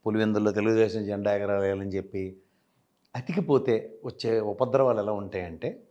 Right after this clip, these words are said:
ఉదాహరణకి అక్కడ మీరు ఒకటి గమనించండి.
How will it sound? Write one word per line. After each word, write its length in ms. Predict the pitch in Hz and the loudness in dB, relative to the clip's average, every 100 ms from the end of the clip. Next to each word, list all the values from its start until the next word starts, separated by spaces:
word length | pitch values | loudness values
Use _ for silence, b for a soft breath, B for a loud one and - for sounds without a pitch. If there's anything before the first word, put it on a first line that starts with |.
| _ _ _ _ _ _ _ _ _ _ - | _ _ _ _ _ _ _ _ _ _ 0
ఉదాహరణకి 640 | 123 107 95 95 135 - - _ _ _ _ - | 4 4 4 0 -4 -8 -12 _ _ _ _ -4
అక్కడ 240 | 113 110 | 0 0
మీరు 400 | 104 101 98 - | 0 0 -2 -4
ఒకటి 180 | - 104 | -4 -2
గమనించండి. 640 | 98 120 131 104 80 104 | 0 0 0 -4 -6 -8